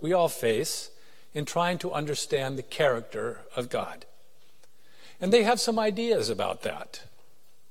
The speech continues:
But when you want to figure out what God's character is like, it is often helpful to ask a seven-year-old.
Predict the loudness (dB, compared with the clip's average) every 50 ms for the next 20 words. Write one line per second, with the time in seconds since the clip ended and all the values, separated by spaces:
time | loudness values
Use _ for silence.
0 | -14 -14 -14 -14 -14 -14 -14 -14 -14 -14 -14 -6 0 2 4 6 6 6 6 6
1 | 6 6 6 6 6 6 4 6 4 6 8 8 8 8 8 6 4 2 0 0
2 | -2 -2 0 2 4 4 4 2 0 -4 -6 -4 0 2 4 4 6 4 2 0
3 | -2 -4 -2 0 0 0 -2 -6 -6 -4 0 2 4 4 4 2 0 -8 -14 -14
4 | -14 -14 -14 -16 -16 -16 -16 -16 -14 -14 -14 -14 -14 -14 -14 -14 -12 -2 4 4
5 | 6 6 4 4 8 10 10 10 8 6 0 -4 -2 2 4 4 4 4 4 0
6 | 0 0 -2 -2 0 0 2 2 0 -2 -4 -6 -4 -4 -4 -2 -2 0 0 0
7 | 0 -2 -4 -6 -6 -6 -6 -8 -8 -10 -12 -14